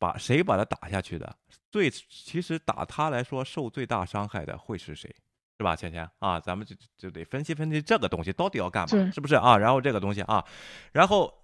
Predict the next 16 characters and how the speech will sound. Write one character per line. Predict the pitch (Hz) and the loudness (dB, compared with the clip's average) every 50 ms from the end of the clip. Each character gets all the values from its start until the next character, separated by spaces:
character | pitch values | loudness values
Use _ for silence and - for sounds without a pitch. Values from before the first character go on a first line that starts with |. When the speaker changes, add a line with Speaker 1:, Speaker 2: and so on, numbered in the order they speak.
| _ _ _ | _ _ _
Speaker 1:
这 | - 190 | -2 2
个 | 170 170 156 | 4 4 4
李， | 151 170 208 208 156 | 4 2 0 -2 -4
李 | 98 110 127 143 131 120 120 113 | -6 -6 -2 -2 0 0 0 0
佳， | - - 170 170 170 - - | 2 4 4 4 4 2 -2
他 | - 143 120 | -6 -6 -6
叫 | 123 104 | -6 -8
什 | 95 92 | -10 -10
么 | 95 117 | -14 -16
来 | 127 131 _ _ | -16 -18 _ _
啊？ | - 92 98 95 87 - _ _ _ _ - | -14 -12 -12 -12 -12 -16 _ _ _ _ -12
呃， | 76 98 87 85 78 - - - - - - | -10 -8 -8 -8 -8 -12 -14 -18 -18 -14 -10
叫 | - 98 | -10 -10
什 | - - | -8 -8
么 | 92 110 | -8 -8
来？ | 127 | -8